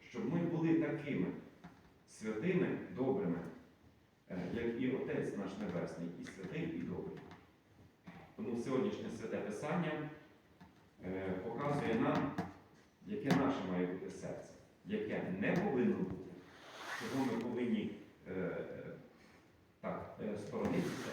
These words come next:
і, е, чого не повинні робити. І навпаки, чого ми повинні дотримуватися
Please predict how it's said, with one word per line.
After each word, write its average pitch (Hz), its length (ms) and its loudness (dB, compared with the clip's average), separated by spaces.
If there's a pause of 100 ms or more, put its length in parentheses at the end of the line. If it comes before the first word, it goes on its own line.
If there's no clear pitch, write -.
(140)
і, 104 160 0
е, 95 160 -2 (2250)
чого 117 260 -2
не - 160 6
повинні 101 400 2
робити. - 360 0 (500)
І 113 100 0
навпаки, 147 720 2 (120)
чого 156 240 -4
ми 139 140 -2
повинні 196 320 2
дотримуватися - 840 0